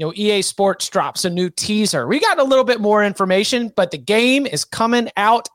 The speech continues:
this summer. So both seriously and, and also maybe creatively,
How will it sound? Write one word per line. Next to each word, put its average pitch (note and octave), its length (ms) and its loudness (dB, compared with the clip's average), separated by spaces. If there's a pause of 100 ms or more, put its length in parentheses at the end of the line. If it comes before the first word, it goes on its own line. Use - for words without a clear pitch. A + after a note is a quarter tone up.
(120)
this A3 340 2
summer. C4+ 640 2 (460)
So C4 460 2 (420)
both C4 340 2 (540)
seriously C#4 840 2 (200)
and, D4 180 0
and C4 240 0
also B3 360 4
maybe G#3+ 280 0
creatively, D#3 1000 -2